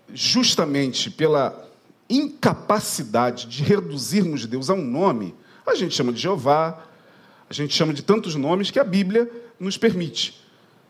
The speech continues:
Também, da mesma forma, Deus não se limita a atributo algum. Eu só sei que Deus é amor porque eu tenho capacidade de amar.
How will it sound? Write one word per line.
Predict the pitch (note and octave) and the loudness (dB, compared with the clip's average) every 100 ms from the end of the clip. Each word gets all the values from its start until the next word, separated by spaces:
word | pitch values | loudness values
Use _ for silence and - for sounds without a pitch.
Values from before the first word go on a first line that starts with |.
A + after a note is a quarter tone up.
| _ _ _ _ - | _ _ _ _ 2
Também, | C#4 A3 G#3+ A#3 | 2 4 0 2
da | F3+ | 0
mesma | G#3 G3+ F3 | 0 -2 -4
forma, | - G3+ F3 | -2 -2 0
Deus | F#3+ G3 | 0 0
não | G3+ | -2
se | G3 - | -4 -4
limita | F#3+ D3 C3 D3 G3+ G#3 - | -2 -4 -4 2 2 2 -2
a | - E3 | 0 0
atributo | F#3+ E3+ C3+ F#3+ A3+ | 0 -2 -4 -6 -2
algum. | F3+ C3 F3+ F#3+ - _ _ _ - | -2 -2 -6 -8 -10 _ _ _ -8
Eu | F#3 | -2
só | F#3 | 2
sei | G#3 B3 | 2 2
que | A#3+ | 0
Deus | F3 A3+ G3 | 2 2 4
é | F#3+ | 2
amor | B2 D#3 B3+ D3 - - - - | 2 0 2 0 -4 -16 -20 -10
porque | F#3+ F#3 | -4 0
eu | A3 | 2
tenho | A3 C#4 | 2 2
capacidade | A#3 A3+ A3+ F#3+ G3+ | 2 0 0 -2 0
de | A#3 | 0
amar. | A#3+ F#3+ - - | 0 -2 -2 -12